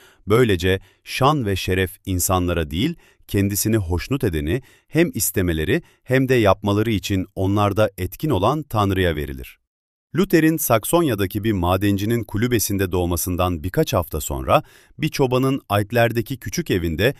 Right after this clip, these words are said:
Ulrich Zwingli dünyaya geldi. Zwingli'nin çocukluğunda bulunduğu ortam ve ilk eğitimi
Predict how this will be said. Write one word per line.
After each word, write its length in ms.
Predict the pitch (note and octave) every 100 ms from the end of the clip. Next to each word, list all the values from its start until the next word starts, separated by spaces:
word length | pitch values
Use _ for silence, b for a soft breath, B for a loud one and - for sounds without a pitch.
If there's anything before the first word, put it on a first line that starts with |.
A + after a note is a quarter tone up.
| b b -
Ulrich 400 | D#3+ C#3 C#3+ C3
Zwingli 520 | G2+ G#2+ A#2+ G2+ E2+
dünyaya 400 | E2 D#2+ D2+ D2
geldi. 460 | D2 C#2 C2+ C2 - _ _ b b b
Zwingli'nin 680 | - F#2+ A2 C#3 G2+ G2+ G#2
çocukluğunda 800 | - F#2+ F#2 F#2 F2 D#2+ E2 - b b F#2
bulunduğu 480 | G2+ A#2+ A#2 B2+
ortam 560 | - G2 G2 A#2+ A2+ F#2
ve 160 | E2 -
ilk 260 | C3+ E3+ G#2
eğitimi 460 | E2 - D2 D3